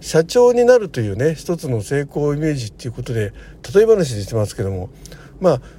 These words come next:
あの、ザッキーはね、別に社長になろうなんて今思ってませんけどね。まあ、別の、あの、成功イメージを持ってますんで、えー、まあ、それをこう、辿っていくには、こういった一つの例をね、お話しした方が皆さんも、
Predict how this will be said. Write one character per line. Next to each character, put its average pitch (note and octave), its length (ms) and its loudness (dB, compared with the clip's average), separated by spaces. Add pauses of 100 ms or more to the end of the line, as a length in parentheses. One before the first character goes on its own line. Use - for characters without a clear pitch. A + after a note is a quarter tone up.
(160)
あ D3 80 -2
の、 C3+ 440 0
ザ G#3 100 2
ッ A#3 40 -8
キ A3 100 -2
ー - 20 2
は A2+ 80 0
ね、 A2 80 -4
別 A#2+ 160 -6
に C#3+ 60 -4
社 C3+ 140 -4
長 D3+ 100 -4
に C#3+ 60 2
な D#3+ 80 8
ろ D#3+ 80 0
う D3+ 40 -8
な A#2 100 -2
ん - 20 -6
て A#2+ 140 -4
今 C3 140 0
思 A#2 160 0
っ D3+ 40 -4
て B2 100 -10
ま G2+ 120 -4
せ A#2+ 120 -2
ん - 20 -2
け G#2+ 60 -8
ど E2+ 80 -8
ね。 G#2+ 100 -8
ま C3 180 -4
あ、 B2+ 40 -2
別 C#3+ 320 -6
の、 C#3+ 220 -2 (280)
あ B2 60 -6
の、 A#2+ 140 -4
成 C3 140 -6
功 B2+ 180 -4
イ A#2+ 40 -2
メ C3 100 2
ー - 20 0
ジ G#2+ 100 -4
を F#2+ 220 -8
持 B2 120 -4
っ - 20 -10
て B2+ 140 -14
ま G2+ 80 -6
す G2+ 140 -12
ん F#2+ 80 -8
で、 G#2 240 -4 (460)
え C#3+ 160 -4
ー、 D#3+ 60 -4
ま E3+ 140 2
あ、 C3 80 0 (200)
そ F#3+ 160 -4
れ A3 140 4
を G#3 200 4
こ G3 300 2
う、 - 20 -6
辿 F#3+ 260 -2
っ - 20 -4
て F3+ 140 -8
い - 20 -6
く E3 80 -10
に G#3 100 -2
は、 C#3 100 2
こ B2 160 -6
う B2 60 -2
い - 20 -2
っ A#2 40 -6
た A#2 180 -2
一 B2 200 -8
つ - 100 -14
の G2+ 340 -10
例 C3+ 160 -4
を G2+ 80 -6
ね、 A#2 60 -4
お A2+ 80 -2
話 A#2+ 260 0
し B2 80 -10
し - 20 -10
た C#3 120 -2
方 C#3+ 140 0
が A2+ 100 -4
皆 G#2+ 200 -6
さ G#2 140 -6
ん A2 120 -6
も、 E3+ 220 2